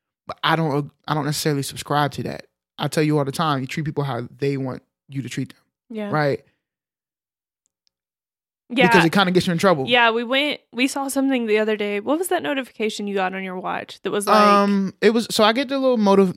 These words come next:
Speaker 1: uh, motiv-, motification. It was
Speaker 2: Mm-hmm.
Speaker 1: a motification 'cause it was <laughs> a, a motivational,
Speaker 2: That's
Speaker 1: uh,
Speaker 2: true.
Speaker 1: quote. And it said, um, oh my gosh, I'm blanking on it. It's one of the quotes that I, like, hate.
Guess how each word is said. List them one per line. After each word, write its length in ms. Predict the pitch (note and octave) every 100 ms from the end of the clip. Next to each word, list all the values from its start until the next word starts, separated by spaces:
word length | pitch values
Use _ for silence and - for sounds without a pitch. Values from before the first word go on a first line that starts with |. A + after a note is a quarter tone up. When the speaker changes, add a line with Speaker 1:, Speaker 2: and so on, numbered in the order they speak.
| -
Speaker 1:
uh, 100 | - E3
motiv-, 520 | C3+ C#3+ D3 D3 C3 D3
motification. 720 | C#3+ D3 - - C3 - - _ _ _ _ -
It 60 |
was 120 | G#3
Speaker 2:
Mm-hmm. 60 | E3
Speaker 1:
a 40 |
motification 600 | D3+ A3+ - - A2+ -
'cause 140 | C3 D#3
it 40 |
was 200 | E3 -
<laughs> 120 | C3+ F#3+
a, 140 | D#3+
a 300 | D#3+ - F3+
motivational, 880 | D#3+ E3+ E3+ D#3 F3 E3 D3+ C#3+ C3+
Speaker 2:
That's 60 | -
Speaker 1:
uh, 160 | C3 B2+
Speaker 2:
true. 60 | D4+
Speaker 1:
quote. 320 | E3+ C#3 - _ _ _ _ -
And 180 | D#3+ E3
it 140 | F#3
said, 520 | - F3+ E3+ E3 D#3
um, 880 | D3+ C#3+ C#3+ C#3 C3+ C3+ C3+ C3+ C#3+ _ - - -
oh 220 | E3 D#3+
my 240 | D3+ B2
gosh, 480 | C3+ D#3 C3+ C3 C3
I'm 180 | C#3+ C3+
blanking 340 | C#3+ C#3 C#3+
on 80 | C#3+
it. 60 | -
It's 140 | D3+
one 120 | D#3 D#3+
of 60 |
the 80 | D3+
quotes 280 | - D3 C3+
that 80 | C3+
I, 180 | A2+ G2
like, 120 | -
hate. 300 | C3+ C3